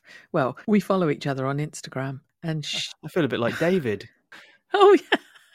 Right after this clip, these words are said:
Speaker 1: Get off my
Speaker 2: Is
Speaker 1: aunt.
Speaker 2: Are you, are you go-, are you going to hers for Christmas?
Speaker 1: Yeah,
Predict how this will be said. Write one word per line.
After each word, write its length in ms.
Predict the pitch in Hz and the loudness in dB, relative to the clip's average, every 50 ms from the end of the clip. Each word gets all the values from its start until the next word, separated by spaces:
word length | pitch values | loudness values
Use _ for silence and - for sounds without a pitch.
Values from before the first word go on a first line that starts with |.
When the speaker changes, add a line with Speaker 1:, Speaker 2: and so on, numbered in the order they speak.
| _ _ _ _ - - - - - | _ _ _ _ -20 -20 -16 -6 -2
Speaker 1:
Get 260 | 381 330 349 - - | -2 -2 -2 -2 -2
off 240 | 220 208 - - - | -2 -2 -2 -2 -2
my 160 | 202 175 180 | 0 2 2
Speaker 2:
Is 60 | 175 170 | 2 0
Speaker 1:
aunt. 160 | 160 147 - - - - - - - _ _ _ _ _ _ _ _ _ - | 0 -4 -6 -12 -20 -18 -16 -16 -18 _ _ _ _ _ _ _ _ _ -6
Speaker 2:
Are 60 | - | -2
you, 180 | 143 147 160 - | -2 0 0 0
are 60 | - 143 | -2 -4
you 80 | 156 | -4
go-, 140 | - - 139 | -4 -4 -6
are 40 | - - - - | -6 -8 -10 -8
you 160 | 151 151 143 | -6 -4 0
going 220 | - 156 156 151 | 0 0 0 0
to 80 | - 165 | 0 -2
hers 180 | 165 160 151 | -2 -2 -2
for 120 | - - - | -4 -8 -10
Christmas? 540 | - 208 185 - - 101 110 - - - - _ _ _ _ _ _ _ | -6 -6 -6 -6 -8 -12 -12 -12 -14 -20 -20 _ _ _ _ _ _ _
Speaker 1:
Yeah, 240 | - 170 170 247 | -6 -4 -4 -4